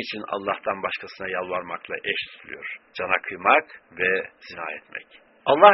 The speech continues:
Müslümanlara Mekke ortamında insan, aile hayatını ilgilendiren güven duvarlarını sağlam tutmayı emrederek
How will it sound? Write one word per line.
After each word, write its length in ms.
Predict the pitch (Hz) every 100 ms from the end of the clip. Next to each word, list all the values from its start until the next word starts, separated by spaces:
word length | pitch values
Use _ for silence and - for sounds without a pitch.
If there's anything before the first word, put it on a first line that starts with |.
| 185
Müslümanlara 720 | 156 170 151 139 123 110 120 143 _ _ _ -
Mekke 320 | 120 - 208 190
ortamında 500 | 135 113 98 85 90 - -
insan, 640 | 123 135 - 135 175 170 _ -
aile 320 | 120 - 160 135
hayatını 420 | 127 120 - 117
ilgilendiren 760 | 98 95 104 101 95 117 160 139 -
güven 420 | 101 107 151 147
duvarlarını 520 | 110 113 107 107 123 120 -
sağlam 360 | 92 95 143
tutmayı 380 | 123 107 - 101
emrederek 600 | 98 95 92 87 92 151